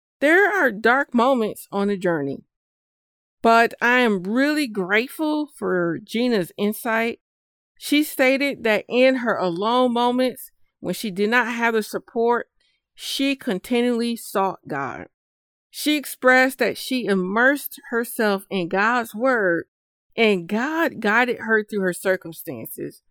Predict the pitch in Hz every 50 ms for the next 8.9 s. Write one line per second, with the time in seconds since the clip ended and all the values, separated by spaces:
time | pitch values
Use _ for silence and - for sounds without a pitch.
0 | _ _ _ _ _ _ _ _ _ - - 226 247 - - 285 285 277 240 180
1 | 170 196 220 247 262 277 254 226 240 190 196 190 190 190 214 262 277 277 285 285
2 | 294 294 - _ _ _ _ _ _ _ _ - 247 233 220 202 208 240 269 311
3 | 339 349 370 370 339 - - 285 240 226 - - - 277 285 311 349 339 302 262
4 | 233 214 202 185 - - - _ _ _ _ _ _ _ - 220 220 254 254 233
5 | 226 208 202 185 214 214 233 247 262 269 254 - - _ - - 233 226 220 233
6 | 247 254 247 226 - - 208 202 196 190 180 196 - _ _ - 233 226 220 214
7 | 226 214 190 185 180 180 - - 180 156 131 - - _ _ _ _ _ _ _
8 | _ _ _ _ _ - 160 180 220 262 285 285 - - - - -